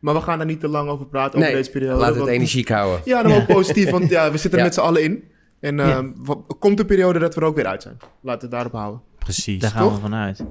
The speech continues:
Speaker 4: Hey, we hebben een, eh, supermooi shirtje sinds kort, een Anthony shirtje. Ehm, die gaan we na deze aflevering weer verloten. Eigenlijk wil ik van jou nog één echt mooie herinnering uit jouw Ajax-tijd,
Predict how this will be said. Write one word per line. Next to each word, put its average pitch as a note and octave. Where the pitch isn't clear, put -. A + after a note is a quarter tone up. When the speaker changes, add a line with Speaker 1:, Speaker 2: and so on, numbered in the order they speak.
Speaker 4:
Hey, A2
we A2+
hebben B2+
een, B2+
eh, A#2+
supermooi C#3
shirtje D#3
sinds -
kort, D#3
een B2+
Anthony C#3+
shirtje. C3+
Ehm, A#2
die C3+
gaan C3+
we C3
na B2+
deze A#2+
aflevering B2
weer A2
verloten. A2+
Eigenlijk D#3+
wil E3
ik -
van C#3
jou C#3+
nog C#3+
één C#3
echt D#3+
mooie C#3+
herinnering D3
uit B2+
jouw C3
Ajax-tijd, C3